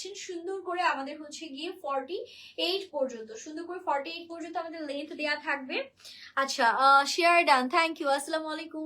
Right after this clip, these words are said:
ওয়ালাইকুম আসসালাম, কি অবস্থা আপু, কেমন আছেন? ক্লিয়ার আছে, বিউটিফুল, thank you। সবাই একটু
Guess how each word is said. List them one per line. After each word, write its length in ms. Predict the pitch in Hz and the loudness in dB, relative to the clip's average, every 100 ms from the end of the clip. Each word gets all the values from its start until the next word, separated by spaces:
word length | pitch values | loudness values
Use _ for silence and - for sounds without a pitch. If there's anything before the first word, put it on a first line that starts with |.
| 302 | 2
ওয়ালাইকুম 400 | 302 359 359 349 320 | 4 4 0 -4 -4
আসসালাম, 320 | 320 330 311 339 | -4 -4 -6 -4
কি 80 | 339 311 | -2 -2
অবস্থা 240 | 311 - 320 | -4 0 0
আপু, 120 | 302 311 | 0 -2
কেমন 240 | 294 294 294 | 0 0 -2
আছেন? 200 | 285 320 311 | -4 -6 -10
ক্লিয়ার 300 | 320 311 330 294 233 | -4 0 4 4 2
আছে, 160 | - 254 | -2 -6
বিউটিফুল, 380 | 285 277 262 220 220 - - 381 | -6 -10 -10 -10 -10 -16 -2 4
thank 180 | 370 349 | 4 2
you। 80 | 320 | 0
সবাই 200 | 330 311 349 | 2 2 2
একটু 120 | 349 | -2